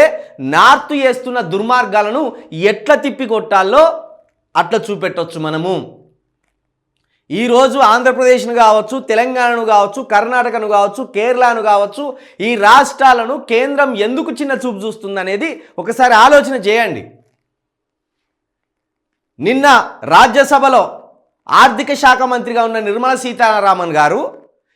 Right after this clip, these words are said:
ఏ రాష్ట్రానికి అప్పు లేనట్టు, కేవలం తెలంగాణ రాష్ట్రానికే అప్పు ఉన్నట్టు మాట్లాడడం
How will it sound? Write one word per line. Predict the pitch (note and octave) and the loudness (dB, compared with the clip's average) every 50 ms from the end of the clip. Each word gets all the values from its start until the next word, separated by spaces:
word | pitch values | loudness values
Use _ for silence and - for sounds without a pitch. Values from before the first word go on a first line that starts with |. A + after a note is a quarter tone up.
| _ A#2+ | _ -12
ఏ | C3+ E3+ A3+ C4+ | -6 -4 -2 -2
రాష్ట్రానికి | C#4+ C4+ A#3+ B3 D4 D4 D4+ - D#4 D#4 D#4 D#4 B3 C4+ C#4+ | -2 0 0 0 -2 -2 -6 -4 -2 -2 -2 -4 -6 -4 -2
అప్పు | C4+ C4 C4 - | -2 -2 -4 -8
లేనట్టు, | C4 A#3+ A3+ G#3 G3 F#3 E3 - C#4+ D#4 - - _ _ _ _ - | -10 -10 -10 -10 -10 -14 -14 -14 -16 -16 -16 -18 _ _ _ _ -6
కేవలం | A#3 A#3+ C4+ D4 D4 C#4 | -2 -2 0 0 -2 -6
తెలంగాణ | G3 - G3 G3 A#3 C#4 D4 C#4+ D4+ D#4 D#4+ E4 E4 | -6 -8 -6 -6 -4 -6 -4 -2 0 0 0 0 0
రాష్ట్రానికే | D#4+ D#4 D#4 D4+ D4+ D#4 D4+ C#4 C4+ C4+ C4 C4+ | 0 0 -2 -2 -4 -8 -10 -10 -10 -10 -8 -6
అప్పు | B3 A#3 A#3 - - A#3+ | -6 -6 -6 -10 -18 -16
ఉన్నట్టు | A#3 A3+ G3+ - A3+ A3 | -12 -12 -12 -12 -12 -14
మాట్లాడడం | G#3 G3 F#3+ - - F#3+ F3+ F#3 G3+ B3+ D#4 | -12 -12 -12 -12 -8 -6 -6 -4 -4 -4 -6